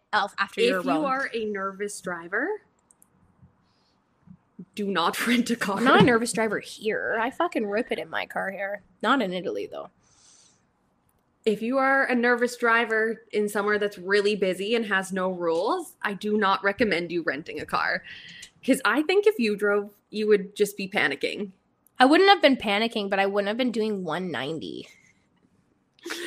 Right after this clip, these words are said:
Speaker 2: Okay, so I'd say rent a car.
Speaker 1: Yeah.
Speaker 2: Um, what else?
Speaker 1: Um, do the boat tour to Capri
Speaker 2: Go to
Speaker 1: for
Speaker 2: Capri,
Speaker 1: sure. Like,
Speaker 2: yeah.
Speaker 1: make sure you, if you go, a hundred percent book something like that, because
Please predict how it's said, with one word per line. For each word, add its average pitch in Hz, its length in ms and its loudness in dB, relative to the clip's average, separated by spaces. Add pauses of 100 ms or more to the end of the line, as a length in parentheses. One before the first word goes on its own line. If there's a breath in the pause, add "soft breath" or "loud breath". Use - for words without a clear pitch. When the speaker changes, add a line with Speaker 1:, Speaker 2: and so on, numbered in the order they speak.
(120)
Speaker 2:
Okay, 220 180 6
so 196 160 4
I'd 226 180 8
say 247 100 6
rent 190 200 4
a 185 60 -8
car. - 280 -6 (580 soft breath)
Speaker 1:
Yeah. 202 600 2
Speaker 2:
Um, 190 240 -8
what 180 120 -2
else? - 520 -8 (140)
Speaker 1:
Um, 226 720 0 (140)
do 254 200 2
the 247 100 6
boat 233 280 6
tour 233 200 2
to 214 100 0
Capri 208 500 0
Speaker 2:
Go 214 240 0
to 208 160 6
Speaker 1:
for 208 80 0
Speaker 2:
Capri, 208 300 2
Speaker 1:
sure. 165 160 0
Like, 180 200 -4
Speaker 2:
yeah. 185 80 -4
Speaker 1:
make 214 200 -4
sure 233 240 0
you, 226 300 -4
if 214 140 -6
you 226 100 -6
go, 214 520 6 (320 soft breath)
a 220 60 2
hundred 220 200 0
percent 190 340 -2
book 170 160 -6
something 165 320 -8
like 139 140 -10
that, 131 260 -2
because 196 560 -4